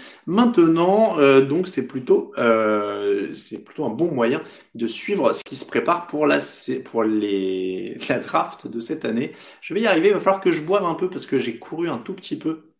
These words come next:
Euh, pour arriver à l'heure. Et vous voyez, je suis un petit peu essoufflé au début et j'ai pas respecté la règle d'or, euh, de la radio qui est ne cours pas avant l'antenne.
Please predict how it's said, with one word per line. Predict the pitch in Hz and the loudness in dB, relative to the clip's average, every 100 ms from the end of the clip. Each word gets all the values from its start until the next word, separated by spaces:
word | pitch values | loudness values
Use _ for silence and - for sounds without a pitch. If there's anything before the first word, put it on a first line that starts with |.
| _ _ _ _ _ _ _ - | _ _ _ _ _ _ _ -8
Euh, | 113 | -8
pour | 101 117 113 | -6 0 2
arriver | 117 135 143 | 2 0 2
à | 143 | 2
l'heure. | 120 151 190 - - - - - - - _ _ - | 2 0 -2 -8 -20 -20 -20 -20 -20 -20 _ _ -4
Et | 127 | 0
vous | |
voyez, | 139 190 | 4 4
je | 160 | 2
suis | - | -2
un | 139 | -2
petit | 135 175 | -2 -2
peu | 214 | 4
essoufflé | 202 - - - | 4 2 0 6
au | 175 | 8
début | 147 156 170 | 8 6 4
et | |
j'ai | 120 117 | 4 0
pas | 147 | 0
respecté | 156 156 - - 175 | -2 -4 -4 -2 2
la | 127 | 2
règle | 101 160 139 127 120 | 2 0 2 0 4
d'or, | 139 185 143 - - - - - | 2 2 0 -6 -18 -20 -18 -6
euh, | 107 107 104 | -2 0 0
de | 104 | 0
la | 110 113 | 2 2
radio | 110 113 139 | 0 -2 -4
qui | - 127 | -4 -2
est | |
ne | 135 107 | -2 -4
cours | - 208 - - | 2 2 2 -4
pas | 143 151 - _ - | -6 -6 -18 _ -10
avant | 117 | -8
l'antenne. | 123 113 - - | -8 -8 -10 -14